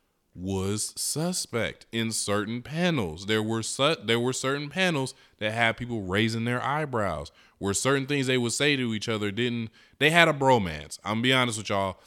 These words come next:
they had a bromance. But it was, and I'm not, you know, they didn't, they didn't do anything, they ain't smooching or nothing like that, but just some of the words they would say was a lot more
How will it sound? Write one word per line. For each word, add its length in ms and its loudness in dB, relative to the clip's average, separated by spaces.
they 140 -4
had 220 2
a 40 -2
bromance. 600 -4
But 160 2
it 100 2
was, 460 0
and 100 2
I'm 120 2
not, 260 2
you 140 2
know, 320 0
they 220 4
didn't, 280 2
they 160 2
didn't 220 2
do 160 2
anything, 420 2
they 60 -2
ain't 240 0
smooching 400 -2
or 80 -2
nothing 240 -2
like 220 -6
that, 240 -2
but 160 0
just 300 2
some 180 0
of 60 -2
the 60 0
words 380 2
they 140 2
would 120 -2
say 220 0
was 220 -2
a 80 -2
lot 260 2
more 600 -2